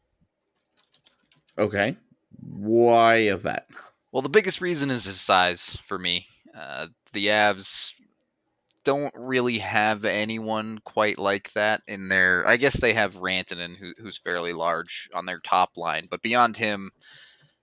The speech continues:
Speaker 2: they have a third line of a bunch of guys that are around six feet or under. They have players like Alex Kerfoot and Tyson Jost, who often jump up into that top six role that just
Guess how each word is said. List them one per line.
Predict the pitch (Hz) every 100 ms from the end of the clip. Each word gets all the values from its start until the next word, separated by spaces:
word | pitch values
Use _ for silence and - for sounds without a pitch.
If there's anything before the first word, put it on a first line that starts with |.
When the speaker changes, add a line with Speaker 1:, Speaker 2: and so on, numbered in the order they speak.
| _ -
Speaker 2:
they | 113
have | 107
a | 104
third | - 117 113
line | 110 107 104
of |
a | 98
bunch | 90 92 -
of |
guys | 95 95 92
that | 92 90
are | 90 73 85
around | 87 87 82
six | - - -
feet | 92 92
or | 85
under. | 95 92 90 90 _ _ -
They | 90
have | 85 _
players | - 92 87 85
like | 87 -
Alex | 90 90 -
Kerfoot | - 104 92 - 90
and | 90 -
Tyson | 95 87 92 90
Jost, | 101 101 98 -
who | 104 95
often | 95 101 - 101
jump | 104 98
up | 98 -
into | 95 92
that | 90 87
top | - 92 90
six | - 92 -
role | 92 90
that | 87 80
just | - 92